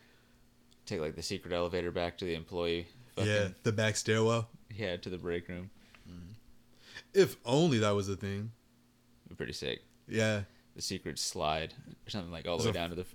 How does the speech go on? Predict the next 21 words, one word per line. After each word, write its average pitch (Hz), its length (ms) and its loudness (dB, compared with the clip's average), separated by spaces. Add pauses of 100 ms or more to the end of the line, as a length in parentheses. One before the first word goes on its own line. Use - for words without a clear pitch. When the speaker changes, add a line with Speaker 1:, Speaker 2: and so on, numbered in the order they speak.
Speaker 2:
it's - 100 -6
a 123 40 0
fireman's 107 420 2
pull 113 240 4
down 113 200 2
to 113 60 2
the 113 100 4
employee 110 380 4
Speaker 1:
<laughs> - 20 4
Speaker 2:
parking 120 300 2
lot 120 220 4
from 117 140 0
the 113 120 2
employee 110 440 2
lounges. 123 580 2
<laughs> 113 80 -4
Speaker 1:
Yeah. 117 240 4 (260)
Eight 87 200 0
floors 92 380 0
up. 95 200 -2
Speaker 2:
Yep. 107 260 2